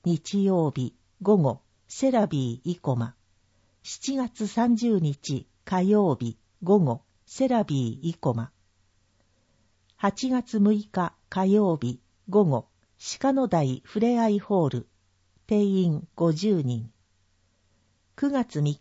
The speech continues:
日火曜日午後、セラビー生駒。九月二十四日火曜日午前、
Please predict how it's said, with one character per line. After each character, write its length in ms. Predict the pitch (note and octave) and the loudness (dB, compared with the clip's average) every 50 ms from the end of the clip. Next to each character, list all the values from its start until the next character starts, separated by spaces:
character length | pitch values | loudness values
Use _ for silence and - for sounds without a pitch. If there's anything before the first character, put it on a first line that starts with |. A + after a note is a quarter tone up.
| _ - | _ -6
日 220 | - C#3+ D3 - _ _ _ | -4 -4 -4 -6 _ _ _
火 180 | - - F#3 F#3+ | -8 -4 -2 0
曜 320 | F#3 G#3 A3+ G#3+ F#3+ D#3 | 2 2 2 2 2 0
日 220 | C3+ A#2+ B2 B2+ - _ _ _ _ _ _ - F#3+ | -2 -4 -6 -6 -10 _ _ _ _ _ _ -6 0
午 160 | F#3+ G#3 F#3+ | 2 2 2
後、 260 | D#3+ C#3+ C#3+ C3+ _ _ _ _ _ _ _ _ _ _ _ | 2 0 -2 -6 _ _ _ _ _ _ _ _ _ _ _
セ 240 | - - - C4+ C4+ | -12 -4 -2 0 0
ラ 160 | B3+ A3 E3 | 0 0 0
ビ 360 | - D3 C3+ B2+ A#2 A#2+ - - | 0 0 -2 -2 -2 -4 -6 -6
ー 100 | F3 F3+ | -6 -6
生 60 | - | -6
駒。 340 | - D#3+ C3 A#2 A#2 A#2+ - _ _ _ _ _ _ _ _ _ _ _ _ _ _ _ _ _ _ _ _ _ _ _ | -4 -4 -4 -4 -4 -8 -10 _ _ _ _ _ _ _ _ _ _ _ _ _ _ _ _ _ _ _ _ _ _ _
九 160 | - - C#4+ | -8 -6 -4
月 300 | C#4+ C#4 A#3+ - - D#3 | -2 -2 -2 -2 -4 -2
二 200 | D#3 F3+ A3 B3 | 2 2 2 2
十 300 | A#3 - G3+ E3+ D3+ C3+ | 2 0 -2 0 0 0
四 220 | B2+ C#3 C3+ C3 - _ - | 0 0 -2 -2 -4 _ -6
日 220 | - C#3+ C#3 - _ _ _ | -6 -6 -6 -6 _ _ _
火 180 | - - F#3 F#3 | -10 -6 -4 0
曜 300 | F3+ G3 G#3 G3 E3 D3 | 2 2 2 2 2 0
日 240 | C#3+ A#2+ A#2+ - _ _ _ _ _ - F#3 | -2 -4 -8 -8 _ _ _ _ _ -14 -4
午 200 | E3+ G3+ A#3 A#3+ - | 0 2 2 2 2
前、 300 | - E3+ C#3 - - | 0 -2 -2 -2 -4